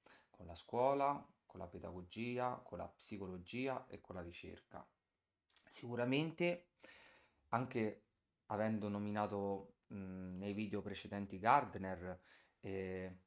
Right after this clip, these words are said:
posso dirvi, insomma, che veramente troverete molte risorse in questo canale a riguardo.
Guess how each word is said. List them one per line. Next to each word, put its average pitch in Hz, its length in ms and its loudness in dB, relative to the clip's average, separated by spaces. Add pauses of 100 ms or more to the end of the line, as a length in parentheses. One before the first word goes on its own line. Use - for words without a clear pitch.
(240)
posso - 320 -4
dirvi, 104 360 -2
insomma, 98 640 -4
che 101 300 -4
veramente 101 460 -2
troverete 98 420 -2
molte 107 320 -2
risorse 98 720 -4 (480)
in 98 120 -6
questo 98 320 -4
canale 98 380 0
a 98 40 0
riguardo. 104 880 -2